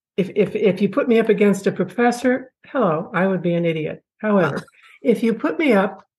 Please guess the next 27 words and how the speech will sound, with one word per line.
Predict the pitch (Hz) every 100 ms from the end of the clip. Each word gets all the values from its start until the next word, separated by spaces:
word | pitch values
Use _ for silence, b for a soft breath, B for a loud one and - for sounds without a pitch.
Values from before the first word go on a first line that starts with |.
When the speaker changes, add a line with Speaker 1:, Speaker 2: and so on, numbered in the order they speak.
| _ -
Speaker 1:
against | 196 202 196 185 -
life, | 190 196 196 170 151 - _ _ _ _ _ -
I've | 196 185
observed | 175 156 208 214 220 214
it. | 240 233 _
I've | 170 170
observed | 180 170 190 180 180
a, | 185 175
a |
wide | 170 170 202 214 214 214 190
spectrum | - 214 208 208 185
of | 185
people | 226 214 196
going | 175 185 185
through | 190
a | 175
wide | 175 185 185 185
spectrum | - 185 180 180 170
of | 165
things. | 180 165 160 - _ B B B B
And | 202
I've | 220 196 185
seen | - - 240 247 254 254 262 _ _ _ -
things | 196 170 170 170 -
that | 196 196
amount | 196 202 208 -
to | - 196 185 185